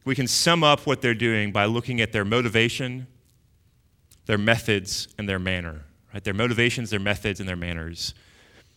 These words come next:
Their motivation, we see, was really, just like the magistrates, their motivation was nothing but their own belly. Nothing but a fatter paycheck,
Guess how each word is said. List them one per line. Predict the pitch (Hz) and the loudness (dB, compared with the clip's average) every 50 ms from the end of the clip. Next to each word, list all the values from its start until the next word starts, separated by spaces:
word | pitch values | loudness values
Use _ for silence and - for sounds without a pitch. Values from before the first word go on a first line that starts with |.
| _ _ _ _ _ _ _ _ _ _ - - - | _ _ _ _ _ _ _ _ _ _ -18 -4 0
Their | 135 120 | 2 4
motivation, | 117 131 151 170 160 127 117 131 160 180 - 156 123 | 6 6 8 8 8 8 8 8 8 6 6 4 2
we | 120 120 | 2 2
see, | 113 - - 123 123 | 2 2 4 4 4
was | 117 113 101 95 | 4 4 2 0
really, | 120 165 185 - 127 127 | 0 0 2 2 0 2
just | 104 160 180 - - | 2 2 2 2 2
like | 185 175 170 - | 2 0 0 0
the | - | 0
magistrates, | 143 143 147 165 175 156 135 - 120 110 113 123 - | 2 4 6 6 6 4 2 0 2 0 0 2 0
their | 131 120 | 0 0
motivation | 113 110 120 123 131 151 160 139 113 127 135 147 131 - 120 | 0 -2 -2 2 2 2 2 2 4 4 4 4 2 0 -2
was | 113 104 | -4 -2
nothing | 104 123 135 139 - 143 131 120 | 0 0 0 0 0 -2 -2 0
but | 104 123 120 117 | 2 0 0 0
their | - 117 110 110 | 0 0 0 0
own | 110 107 | -2 -2
belly. | 98 98 92 87 85 80 78 73 - - _ _ _ _ _ _ _ _ _ _ _ _ _ _ _ _ _ _ _ _ _ _ _ _ _ _ _ - | -2 -2 -2 -4 -4 -6 -10 -14 -18 -20 _ _ _ _ _ _ _ _ _ _ _ _ _ _ _ _ _ _ _ _ _ _ _ _ _ _ _ 0
Nothing | 113 139 139 147 147 135 | 2 4 4 4 4 4
but | 117 135 131 131 - - - - - - _ _ - - _ _ - - - | 6 6 6 6 6 2 -4 -18 -20 -20 _ _ -20 -20 _ _ -16 -14 -12
a | 110 | -4
fatter | - - 131 123 123 123 | 2 6 8 8 8 6
paycheck, | 117 - 127 113 104 - - 98 85 82 - - | 4 4 2 0 0 0 -2 -4 -4 -6 -8 -16